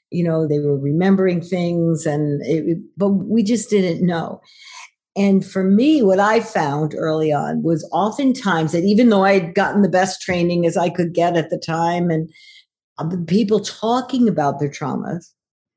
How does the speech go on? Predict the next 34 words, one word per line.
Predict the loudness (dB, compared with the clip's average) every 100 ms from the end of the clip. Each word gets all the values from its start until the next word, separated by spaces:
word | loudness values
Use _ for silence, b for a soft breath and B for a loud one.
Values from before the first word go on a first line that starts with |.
| _ _
seemed | -2 0
to | 2
make | 0 2
them | 0 0
worse. | -2 -6 -12 -16 _ _ -8
Like, | -8 -6
the | -8
symptoms | -4 -2 0 -2 0
got | -2 0
worse. | 0 0 0
They | 0
had | 0
more | 2 0 -2
flashbacks. | -2 -2 -2 -4 -4 -2 -2 -4 -8
Sometimes | -6 -4 -4 -2
they | 0
ended | 0 0 -2
up | -2
in |
the | -2
hospital, | -2 -2 -4 -4 0 2 2 0
or | 0
they | -2
got | -4 -6
suicidal. | -6 -8 -4 -2 0 2 2 2 0 0
The, | -2 -2 B B B
the | -6
panic, | -2 0 0 -2
the | -4
terror, | -2 0 0 0 -2
all | 0 0
that | 0 -4 -6
was | -8
coming | -8 -4 -4